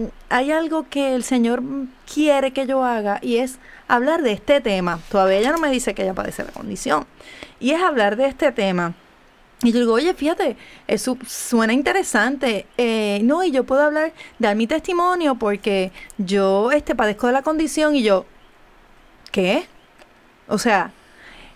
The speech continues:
Michelle, d-, si ella no me lo dice, ni por mi mente en ningún momento yo podría pensar que ella tiene una condición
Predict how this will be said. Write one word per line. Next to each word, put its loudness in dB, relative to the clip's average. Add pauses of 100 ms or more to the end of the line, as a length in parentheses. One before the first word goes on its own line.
(300)
Michelle, 2 (720)
d-, -12 (180)
si 0
ella 2
no 2
me 2
lo 4
dice, -2 (880)
ni 6
por 2
mi 0
mente 2 (180)
en 4
ningún 2
momento 0 (840)
yo 2
podría 2
pensar 0
que 0
ella -2
tiene 2
una 2
condición 0